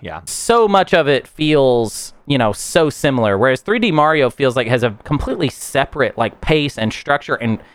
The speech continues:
Speaker 2: and whole, like, way of interacting
Speaker 1: Yeah.
Speaker 2: with the world.
Speaker 1: I,
Speaker 2: Um,
Speaker 1: I like taking the piss out of Ocarina of Time a little bit to say, like, it's not even that definitive of a,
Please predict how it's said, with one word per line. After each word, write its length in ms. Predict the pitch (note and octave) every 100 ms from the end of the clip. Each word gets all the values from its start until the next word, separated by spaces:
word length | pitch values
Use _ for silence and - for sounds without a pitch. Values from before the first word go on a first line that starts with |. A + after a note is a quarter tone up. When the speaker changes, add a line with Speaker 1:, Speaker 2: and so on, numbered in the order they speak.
| _
Speaker 2:
and 220 | - B2 - -
whole, 340 | - F#3+ E3+
like, 340 | C3 A#2+ - - _
way 260 | C3+ F3+ F3+
of 120 | C3+ D3+
interacting 560 | D#3+ C#3+ C3 D3 D3+
Speaker 1:
Yeah. 60 | C#3+
Speaker 2:
with 100 | -
the 100 | A#2+
world. 720 | G2+ A2 D#3 E3+ E3+ E3+ D#3+ - _ -
Speaker 1:
I, 140 | D#3
Speaker 2:
Um, 20 | A#3
Speaker 1:
I 300 | C#3+ E3 A3
like 380 | F3+ F3 - - _
taking 300 | - D3+ D3+
the 60 | G#2+
piss 360 | - C#3+ B2
out 160 | B2 A#2
of 80 | G#2+
Ocarina 340 | A2 C#3+ B2
of 60 | G2+
Time 260 | B2 A2+
a 80 | B2+
little 160 | C3 C3
bit 160 | C#3+
to 80 | B2+
say, 240 | - C#3 B2
like, 240 | A2+ - -
it's 180 | A#2+ B2+
not 360 | B2 C3+ C3
even 460 | B2+ A#2 A2+ G#2 F#2
that 280 | G2+ G2+ -
definitive 720 | G2+ - G2+ F#2 F2 E2+ -
of 200 | F#2 F2 F2
a, 280 | D#2+ D#2